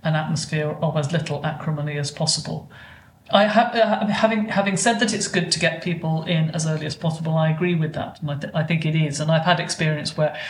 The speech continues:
the emotions are so high that doctors are actually quite frightened to speak to the parents. So the communication gets worse and worse because the parents are more and more upset.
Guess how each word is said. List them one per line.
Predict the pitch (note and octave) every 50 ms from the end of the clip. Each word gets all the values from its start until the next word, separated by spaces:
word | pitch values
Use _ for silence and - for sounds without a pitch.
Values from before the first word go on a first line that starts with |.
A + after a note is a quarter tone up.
| - - - -
the | - E3
emotions | E3+ E3+ F#3 G3 G3+ G3+ - F3+ E3 D#3
are | D#3+ D3
so | - - - F#3+ F#3 F3
high | F3 - - G3 E3 C#3+ C3+ - - - D3 - - - - - _ _ - - _ -
that | - - - -
doctors | F#3 F3+ F#3 - E3+ D#3 D3+
are | D#3
actually | D#3 D3+ D#3 - - D#3
quite | C#3 - - D#3+ D#3 D#3
frightened | - - - E3+ D#3+ D3 D3+ - - - -
to | -
speak | - - - C#3+ C3+ -
to | - D#3
the | D3 C#3+
parents. | - - D3+ C#3+ C3+ C#3 C3+ - - - - - - - -
So | - - D#3+ D#3
the | D#3 E3+
communication | - - E3+ E3+ F3 F3 F3 F3+ F#3 E3+ D3+ - - D#3+
gets | E3 - D#3 - -
worse | E3+ E3+ E3+ E3+ E3+ -
and | E3 D#3 D3+ C#3+
worse | C3+ C3+ C3 C3 -
because | - - D3 - D3+ D3
the | - C3+
parents | - - E3+ E3+ E3 D#3+ D#3+
are | - D3
more | D3+ D3+ C#3+ C#3+
and | C#3 C#3
more | C#3 C3+ C3+ C3+
upset. | - - - - - D3+ C#3 C3+ - -